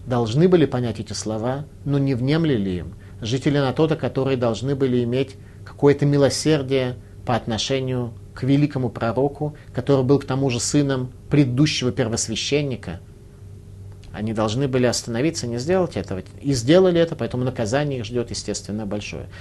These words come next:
Поэтому вопрос, можем ли мы каким-то образом исследовать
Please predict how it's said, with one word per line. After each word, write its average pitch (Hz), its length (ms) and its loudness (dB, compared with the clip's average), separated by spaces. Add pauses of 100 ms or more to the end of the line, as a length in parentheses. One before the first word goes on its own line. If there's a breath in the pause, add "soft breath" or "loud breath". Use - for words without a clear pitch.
(320 loud breath)
Поэтому 156 280 2
вопрос, 170 440 0
можем 185 320 4
ли 175 80 4
мы 170 120 2
каким-то 151 380 0
образом 117 440 -4 (920 loud breath)
исследовать 180 920 6